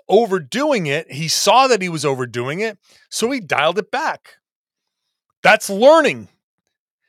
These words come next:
And honestly, if it takes losing one playoff game for Joe Mazzulla to learn an important lesson like that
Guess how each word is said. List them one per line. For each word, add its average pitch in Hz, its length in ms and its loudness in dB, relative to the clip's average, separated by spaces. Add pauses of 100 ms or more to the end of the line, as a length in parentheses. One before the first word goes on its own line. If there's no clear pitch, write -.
(880)
And 226 100 4
honestly, 269 540 0 (760)
if - 540 0 (1300)
it 220 200 -2
takes - 600 -2
losing 208 760 -2
one 190 300 0
playoff 214 520 2
game 220 400 -6 (440)
for 156 100 -10
Joe 185 280 2
Mazzulla 190 420 0
to 151 140 -6
learn 151 500 0
an 196 120 -2
important 202 420 -6
lesson 202 260 -4
like 151 240 -6
that 160 320 0